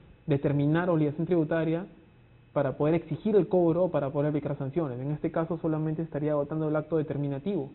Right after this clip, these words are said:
pero no el acto de poder exigir el cobro de la deuda. Sin embargo, esta acción de determinación, como ustedes saben, no concluye, eh, con la notificación del valor. Pueden haber causas nuevas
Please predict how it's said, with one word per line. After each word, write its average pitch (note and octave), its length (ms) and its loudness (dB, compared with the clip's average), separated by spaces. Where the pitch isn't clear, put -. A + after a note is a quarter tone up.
pero C#3 160 -4
no D3+ 200 -4
el D#3 140 0
acto E3 440 -4
de D#3+ 100 -2
poder C#3 260 -4
exigir D3 400 -2
el C#3 160 -6
cobro E3+ 240 0
de A#2+ 80 -2
la A#2+ 100 -6
deuda. B2+ 220 -4
Sin E3+ 100 2
embargo, A3 680 2
esta G3+ 280 0
acción G#3 280 -2
de G3+ 100 6
determinación, D3 640 0
como E3+ 200 -2
ustedes E3+ 320 -2
saben, E3+ 300 -2
no F3 100 -2
concluye, F3 680 0
eh, C3 560 -4
con C#3 100 -2
la C3+ 80 -2
notificación C3 640 -2
del F#3 100 2
valor. E3+ 420 2
Pueden E3+ 240 0
haber D#3+ 220 -2
causas E3+ 540 0
nuevas F3 440 0